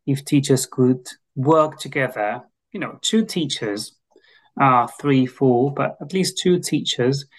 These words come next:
so that they could support each other. So that would be my first, um, advice, you know, my first, yes, my, my, my first kind of suggestion. Um, and then to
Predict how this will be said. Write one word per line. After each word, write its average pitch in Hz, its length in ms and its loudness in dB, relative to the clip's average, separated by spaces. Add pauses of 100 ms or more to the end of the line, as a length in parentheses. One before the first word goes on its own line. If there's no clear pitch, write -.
(260)
so - 140 -2
that 139 200 0
they 143 100 -2
could 139 180 -8
support 160 480 -4
each 143 160 -6
other. 117 380 -2 (100)
So 143 140 -6
that 156 180 -2
would 156 140 -6
be 147 180 -4
my 127 160 0
first, - 720 -4 (400)
um, 127 480 -6 (2000)
advice, 131 800 -4
you 139 60 -8
know, 123 100 -8
my 120 140 -8
first, - 360 0
yes, - 340 -4
my, 143 160 -2
my, 151 160 -2
my 147 180 6
first 143 300 0
kind 143 180 6
of 127 80 2
suggestion. 131 720 0 (240)
Um, 127 420 4 (680)
and 147 160 2
then 156 380 0 (560)
to 165 180 2